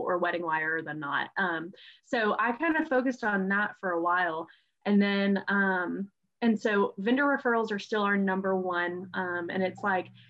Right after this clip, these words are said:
I think the breakdown is, like, sixty-five percent is vendor referrals. Um,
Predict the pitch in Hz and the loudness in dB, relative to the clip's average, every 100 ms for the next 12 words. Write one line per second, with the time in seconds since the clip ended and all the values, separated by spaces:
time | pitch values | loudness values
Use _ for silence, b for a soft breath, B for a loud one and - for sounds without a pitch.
0 | B 214 277 254 208 208 202 220 233 226 | B 0 0 0 0 0 0 0 2 2
1 | 208 180 - B B 262 - 220 - 247 | 0 -2 -6 B B -16 -8 -6 -4 -2
2 | 247 247 254 - 269 - 277 269 247 240 | 0 0 -2 -4 -4 0 0 0 -2 -2
3 | 247 262 269 262 262 254 254 262 262 247 | 2 2 2 2 0 0 2 4 2 2
4 | - 196 190 180 180 | -2 0 0 -2 -6